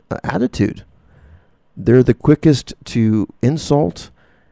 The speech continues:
and feel threatened because it's like their dogma, and they don't have that resilience that, that you can only get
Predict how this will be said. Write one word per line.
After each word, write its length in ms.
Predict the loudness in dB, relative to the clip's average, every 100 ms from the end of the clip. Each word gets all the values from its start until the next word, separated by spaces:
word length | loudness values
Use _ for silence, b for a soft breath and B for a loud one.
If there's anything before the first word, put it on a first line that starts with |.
| _ _ -2
and 280 | 0 0
feel 220 | 2 4 4
threatened 640 | 2 0 0 -4 -4 -2
because 480 | -2 2 2 2 -2
it's 260 | -4 -2 -2
like 180 | -2 0
their 220 | 0 0
dogma, 640 | 0 -2 -2 0 0 -2 _ _ b b b b b b -8
and 120 | -4
they 80 | 0
don't 260 | 2 2 0
have 420 | 0 2 0 2
that 280 | 4 4 0 -2
resilience 720 | 0 2 2 2 2 -2 -4
that, 180 | -2 -2 -2
that 160 | -2
you 160 | 0 0
can 180 | 0 -2
only 340 | -2 0 0 -2
get 460 | -4 -8 -10 -16